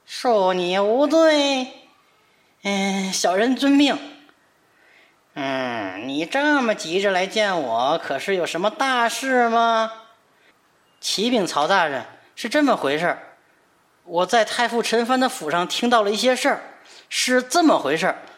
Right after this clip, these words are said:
这么，这么，这么，这么，这么回事儿。阿四就把偷听来的事情向曹杰讲述了一遍。曹杰闻听勃然大怒：“哼，竟然还有此事！阿四，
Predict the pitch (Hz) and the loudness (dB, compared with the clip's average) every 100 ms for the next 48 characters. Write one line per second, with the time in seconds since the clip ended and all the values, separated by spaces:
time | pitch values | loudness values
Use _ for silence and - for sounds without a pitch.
0 | _ - 330 285 175 226 196 165 208 165 | _ 2 4 4 2 2 2 2 0 0
1 | 147 170 135 120 - 226 135 151 180 180 | 0 0 0 -2 0 0 2 0 0 -2
2 | - - _ _ _ _ _ _ 139 156 | -4 -20 _ _ _ _ _ _ -2 -2
3 | 160 147 139 104 104 - 165 180 175 143 | -2 -2 -2 -2 -4 -4 -6 -2 -2 -2
4 | 143 - 123 107 - 135 107 - 143 131 | -6 -6 -8 -10 -8 -8 -6 -4 -2 -2
5 | 143 - - 160 117 101 131 160 - - | -4 -4 -6 -6 -4 -6 -6 -6 -6 -20
6 | _ _ _ _ _ _ _ _ - - | _ _ _ _ _ _ _ _ -14 -4
7 | 139 214 165 170 156 151 135 135 - 139 | 0 2 2 -2 0 -2 -4 -8 -4 0
8 | 247 190 190 190 147 160 - - _ _ | 2 2 2 0 0 -4 -8 -20 _ _
9 | _ - 403 - - - - _ _ _ | _ 2 2 2 -10 -20 -20 _ _ _
10 | - 262 269 262 277 285 349 - 170 110 | -2 2 2 0 0 0 0 0 -2 -2
11 | - 247 180 - - _ _ _ _ _ | 2 2 2 -2 -20 _ _ _ _ _
12 | _ _ _ - 185 190 208 175 | _ _ _ 0 0 2 2 2